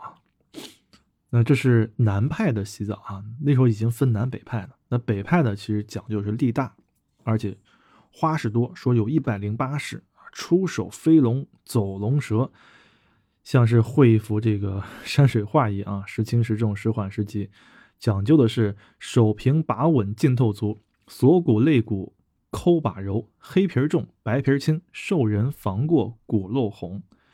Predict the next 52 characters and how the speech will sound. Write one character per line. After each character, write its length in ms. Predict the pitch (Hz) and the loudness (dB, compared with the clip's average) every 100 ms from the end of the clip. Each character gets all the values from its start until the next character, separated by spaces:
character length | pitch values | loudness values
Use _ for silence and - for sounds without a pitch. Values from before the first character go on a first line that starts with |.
| _ _ _ _ _ | _ _ _ _ _
就 140 | - 110 | -6 -2
是 360 | 117 107 104 | 0 2 0
你 380 | 104 98 98 95 | -2 -4 -4 -4
要 460 | 117 107 101 104 92 _ _ - _ | -2 0 -2 -6 -10 _ _ -20 _
不 80 | 175 | -2
同 240 | - 107 | 0 0
的 120 | 139 117 | 2 2
人， 400 | 98 92 101 - _ _ | 0 -8 -8 -10 _ _
你 100 | 104 | -2
要 100 | 113 | 0
有 60 | 95 | 0
不 140 | 113 | -6
同 200 | 110 101 | -6 -6
搓 160 | 107 110 | -6 -6
澡 120 | 98 | -6
的 80 | 98 | -8
方 220 | 101 117 | -6 -6
式。 200 | 113 - _ _ _ _ _ _ _ _ _ | -6 -12 _ _ _ _ _ _ _ _ _
我 80 | 117 | -2
记 100 | 135 | 2
得 80 | 120 | 2
之 100 | 127 | 4
前 160 | 120 | 2
看 220 | 117 135 117 | 2 2 2
那 60 | |
个 80 | 113 | 2
电 200 | 123 113 | 2 0
视 220 | 113 113 | 0 -2
马 160 | 101 95 | -2 -6
大 180 | 110 107 | -6 -2
帅 240 | 139 107 | -2 -2
哈， 160 | 92 92 | -4 -12
就 100 | 104 | -12
马 80 | 98 | -10
大 140 | 98 | -10
帅 180 | 104 107 | -6 -6
去 240 | 98 98 95 | -8 -14 -10
当， 340 | 104 101 104 - _ _ - | -6 -4 -6 -8 _ _ -10
有 80 | 104 | 0
段 180 | 113 104 | 0 0
时 100 | 104 | -2
间 200 | 104 104 | -4 -2
他 120 | 107 | -4
去 240 | 101 101 95 | -4 -8 -8
兼 260 | - 107 | -4 -2
职 180 | 107 98 | -2 -6
当 200 | 98 104 | -6 -6
这 80 | 107 | -6
个 60 | 98 | -6
搓 120 | - | -6
澡 160 | 107 92 | -6 -8
工， 200 | 98 98 | -10 -12